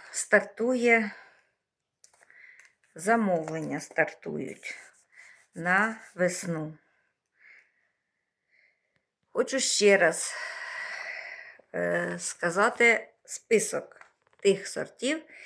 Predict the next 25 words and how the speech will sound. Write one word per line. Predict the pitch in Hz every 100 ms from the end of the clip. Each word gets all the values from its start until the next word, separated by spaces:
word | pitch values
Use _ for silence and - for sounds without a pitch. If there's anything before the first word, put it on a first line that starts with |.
| - _
які | 165 165 -
будуть, | 240 180 175 165 -
щоб | - 190
мені | 175 190 240 311 -
не | 175 185 262 277 - -
писали | - 175 - 226 247 214 - - _ _ _ _ _ _ _ _ _ _ _ - - - - - _ _
усі | 214 214 247
сорти, | - 208 - 269
які | 254 208 220
в |
мене | 202 202 202
є, | 180 156 156 - - - - - -
тому | 190 180
що | 170 - 165 160 -
на | 170 170
весну | 175 175 226 247 320 -
не | - 170
всі | 170 -
сорти | 208 - 165 - 214 208
будуть. | 180 165 180 - _ _ _ _ _ - - _ _
Зараз | 175 170 226 202 262
скажу, | - 156 165 233 262 - -
які | 170 165 - 247 240
можна | 175 185 202 175
замовляти. | 175 196 208 185 175 165 - 151